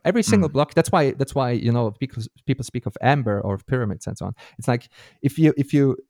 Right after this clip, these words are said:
Speaker 1: if you have something encapsulated in layers of Amber, every single layer puts additional security across the whole thing.
Speaker 2: Mm.
Speaker 1: And that's what's happening in
Speaker 2: Yeah.
Speaker 1: Bitcoin. And it's not o-, and, and,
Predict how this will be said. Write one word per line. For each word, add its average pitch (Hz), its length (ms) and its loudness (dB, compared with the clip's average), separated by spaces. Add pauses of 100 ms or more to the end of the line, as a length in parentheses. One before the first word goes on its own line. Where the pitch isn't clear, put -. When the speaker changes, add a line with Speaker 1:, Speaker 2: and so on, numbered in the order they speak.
(140)
Speaker 1:
if 127 160 -2
you 139 80 8
have 160 180 2
something 139 640 0
encapsulated 147 640 -2
in 110 160 0
layers 127 260 -2
of - 160 -12
Amber, 113 380 -4
every 208 260 0
single 190 340 -2
layer 135 500 -2 (320)
puts 117 240 0
additional 143 400 -4
security 117 720 -8
across - 300 -8
the 101 80 -2
whole 113 140 -2
thing. - 300 -14 (180)
Speaker 2:
Mm. 113 140 -6 (100)
Speaker 1:
And 110 80 -4
that's 135 140 -2
what's 131 140 -6
happening 117 320 -2
in 107 60 -4
Speaker 2:
Yeah. 120 120 -4
Speaker 1:
Bitcoin. - 300 -10 (240)
And 123 100 2
it's 139 140 2
not 175 200 2
o-, 147 120 0 (160)
and, 131 160 2 (340)
and, 131 180 -2